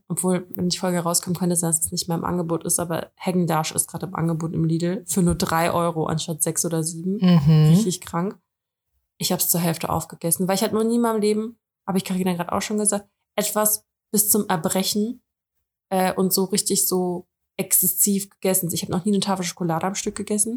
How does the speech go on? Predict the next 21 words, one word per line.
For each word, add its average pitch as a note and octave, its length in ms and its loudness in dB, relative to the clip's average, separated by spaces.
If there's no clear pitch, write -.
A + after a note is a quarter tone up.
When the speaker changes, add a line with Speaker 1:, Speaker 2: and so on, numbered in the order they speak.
Speaker 2:
Echt - 320 2
nicht? - 420 0
Speaker 1:
Nein, E3+ 480 2
ich - 180 -2
hab - 140 -2
noch F#3 160 0
nie G3 460 0
so F3 140 0
ein E3+ 100 2
Bottich F3+ 340 -2
Eis F3 140 0
gegessen, G3+ 340 -2
außer E3 200 0
Proteineis, - 640 -6
aber E3 100 -8
das - 200 -4
zähle E3 160 -2
ich D#3+ 40 -14
jetzt E3+ 160 -10
nicht - 180 -12
mit. A#3 160 -10